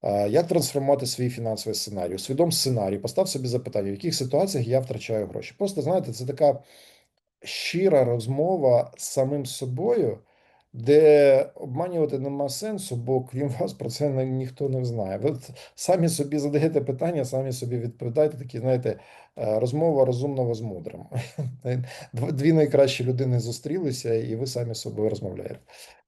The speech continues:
І чесно пишете, в яких ситуаціях я втрачаю гроші. Ну, дивіться, цу-, тут у кожного буде своє. Колись, коли я це досліджував, я там багато пунктів написав, і відповідно з кожного пункту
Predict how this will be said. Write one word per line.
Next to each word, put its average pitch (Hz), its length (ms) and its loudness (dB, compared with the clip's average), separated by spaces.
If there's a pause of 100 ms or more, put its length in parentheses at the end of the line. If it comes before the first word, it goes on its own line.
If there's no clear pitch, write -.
(140)
І 113 1080 0
чесно 185 360 -2
пишете, 127 400 -2
в 104 40 -2
яких 127 240 -4
ситуаціях 131 480 -4
я 120 80 2
втрачаю 110 480 -4
гроші. - 480 -12 (100)
Ну, 110 400 -2
дивіться, 117 360 -2
цу-, 131 280 -10
тут 143 200 -4
у 147 60 -2
кожного 135 400 4
буде 123 240 2
своє. 156 480 -2 (320)
Колись, 127 260 2
коли 123 240 -2
я 120 80 2
це 117 160 -4
досліджував, 123 600 0
я 110 100 4
там 110 140 -2
багато 123 340 -2
пунктів - 340 -12
написав, 117 520 -4
і 135 40 -2
відповідно 117 420 -2
з - 60 -4
кожного 113 460 -2
пункту 127 560 -4